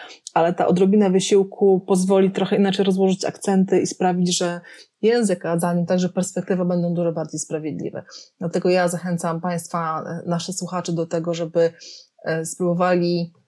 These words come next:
mm, trochę zmienić perspektywę, trochę bardziej empatyzować z tymi, o których, e, dzisiaj mówimy i nazywać ich tak, jak oni sobie tego życzą, czyli już nie Indianie, ale rdzenni, już nie Eskimosi,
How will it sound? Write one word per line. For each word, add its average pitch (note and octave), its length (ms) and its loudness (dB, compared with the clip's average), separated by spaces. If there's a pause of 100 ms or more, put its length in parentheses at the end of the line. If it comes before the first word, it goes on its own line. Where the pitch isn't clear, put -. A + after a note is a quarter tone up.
(540)
mm, D#3 500 -8 (260)
trochę B3 260 -2
zmienić G#3 340 2
perspektywę, D#3+ 680 -6
trochę G3 240 -6
bardziej F#3+ 320 0
empatyzować F3 640 -6
z - 80 -10
tymi, F3 260 -4
o E3 60 -10
których, E3 380 -6 (480)
e, D#3 180 -8
dzisiaj E3+ 340 -2
mówimy F3 440 -2
i - 140 -4
nazywać E3+ 500 -2
ich - 140 -12
tak, E3+ 180 -4
jak E3+ 220 -6
oni E3 140 -4
sobie D#3+ 300 -6 (300)
tego D#3+ 240 -4
życzą, D#3+ 360 -10
czyli D3+ 440 -8 (100)
już E3+ 260 -4
nie F#3+ 180 2
Indianie, F#3 520 0 (360)
ale D#3+ 240 -2
rdzenni, D3+ 600 -4 (100)
już D#3 200 -10
nie F#3 160 2
Eskimosi, E3 800 -4